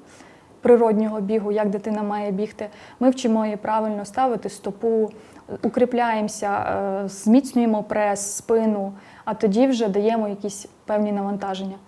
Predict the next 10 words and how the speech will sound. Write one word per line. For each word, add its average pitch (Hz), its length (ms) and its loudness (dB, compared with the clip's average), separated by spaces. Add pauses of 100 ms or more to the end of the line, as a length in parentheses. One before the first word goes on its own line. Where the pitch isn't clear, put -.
(140)
Саме 220 300 0
тому, 220 680 0 (120)
на 202 80 -6
мою 208 220 -2
думку, 226 360 -2
це 196 300 -4 (720)
такий - 280 -6
провідний 220 520 2
вид 196 200 0
більш. 190 400 -8